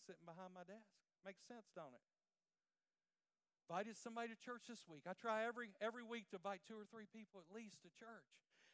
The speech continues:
And if I see somebody hurting, I stop, take time out of my day. 'Cause that's what Jesus did. So many times we just let people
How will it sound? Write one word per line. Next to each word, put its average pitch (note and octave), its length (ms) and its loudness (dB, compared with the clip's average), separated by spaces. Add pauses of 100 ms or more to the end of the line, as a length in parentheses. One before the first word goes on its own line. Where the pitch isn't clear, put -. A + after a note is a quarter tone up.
And F#3+ 120 4
if F#3 140 2
I A3+ 120 6
see A#3+ 180 -2
somebody A#3 340 0
hurting, A#3 400 -2 (260)
I D#3+ 60 -2
stop, G#3+ 440 6 (120)
take F#3+ 160 -8
time G3 260 0
out G3 120 0
of G3 60 -4
my G3 80 -2
day. F3 200 -2 (320)
'Cause G3+ 140 -6
that's C4+ 200 4
what C4+ 140 -4
Jesus F#3+ 540 -2
did. A#2+ 260 -14 (1400)
So A#3 200 0
many B3 240 0
times G#3 440 2
we F#3+ 80 -6
just F#3 200 -8
let G3+ 200 -2
people F3+ 320 -8